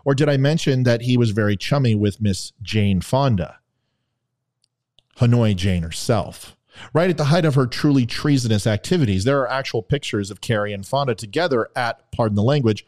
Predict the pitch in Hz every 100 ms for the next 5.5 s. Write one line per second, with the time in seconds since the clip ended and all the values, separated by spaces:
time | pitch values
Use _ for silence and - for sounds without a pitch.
0 | _ - - 156 - 190 - 151 139 -
1 | 90 82 73 62 - - - _ _ _
2 | _ _ _ _ _ _ _ - 160 180
3 | 165 147 147 175 156 135 117 107 120 113
4 | 120 120 110 98 - 107 120 123 113 101
5 | - 123 101 80 73